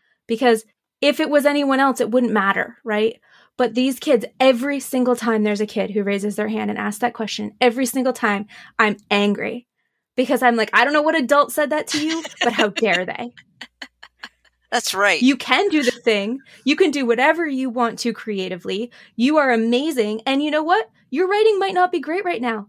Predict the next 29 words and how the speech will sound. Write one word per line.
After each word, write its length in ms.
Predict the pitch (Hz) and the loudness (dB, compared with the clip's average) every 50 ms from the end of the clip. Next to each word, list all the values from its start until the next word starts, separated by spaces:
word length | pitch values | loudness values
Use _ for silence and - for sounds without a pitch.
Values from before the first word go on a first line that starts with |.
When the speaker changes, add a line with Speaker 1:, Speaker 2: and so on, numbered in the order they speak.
| _ _ | _ _
Speaker 1:
That's 240 | - 427 453 440 - | -2 -2 -2 2 0
okay. 460 | 427 415 - 359 440 480 403 - - _ _ - | -2 -2 0 -2 -2 -2 -2 -2 -6 _ _ 2
You're 220 | 285 440 508 415 | 4 4 4 4
in 120 | 359 349 | 2 2
middle 220 | 370 415 453 480 453 | 2 4 4 4 4
school. 420 | - - - 320 240 190 185 - _ | 2 -2 -2 -2 -2 -2 -4 -10 _
It 140 | - 440 480 | 2 2 4
doesn't 300 | - 427 - 427 427 381 | 4 2 2 2 0 2
have 220 | 359 415 453 466 - | 4 2 2 2 0
to 100 | 415 359 | -2 -2
be 100 | 330 233 | -2 0
great 240 | - 240 208 214 - | 0 -2 -2 -2 -4
right 140 | 214 214 220 | -8 -8 -8
now. 280 | 214 196 185 208 214 _ _ _ _ _ | -8 -8 -8 -10 -14 _ _ _ _ _
What 160 | - 330 330 285 | -4 -2 0 2
matters 320 | 330 359 370 359 339 277 | 2 2 2 2 2 -2
is 120 | 302 262 | -4 -4
you 120 | - 262 233 | -4 -6 -6
keep 240 | - 262 247 - - | -4 -6 -8 -6 -6
doing 320 | - 196 180 - - - | -10 -10 -10 -10 -14 -16
it. 100 | - - _ _ _ _ _ - | -18 -20 _ _ _ _ _ 2
And 160 | 302 311 302 | 4 4 6
you 120 | 302 349 349 | 6 4 2
can 360 | - - 302 294 359 440 392 | 0 -4 -2 0 0 0 0
make 160 | 320 240 262 | -2 0 0
a 40 | 254 | 0
living 380 | 247 240 226 208 220 214 208 | 2 2 2 2 2 0 0
writing 400 | 196 196 190 190 196 214 240 262 - - | 0 -2 -2 -2 -2 -4 -4 -4 -6 -8
because, 400 | 285 247 - 277 277 277 254 | -8 -4 -2 -2 -2 -2 -4